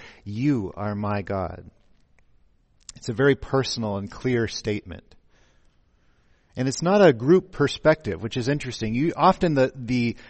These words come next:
prophet would speak for the people as a nation. He uses the royal we, we could say.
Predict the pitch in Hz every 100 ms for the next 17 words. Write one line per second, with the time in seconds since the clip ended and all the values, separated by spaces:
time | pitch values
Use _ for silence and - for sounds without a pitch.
0 | - - - 175 190 190 147 131 117 -
1 | 165 170 - 135 120 156 160 127 120 113
2 | 110 120 113 - 90 98 117 127 123 104
3 | 107 101 113 135 139 120 117 123 107 98
4 | - 92 - 104 87 -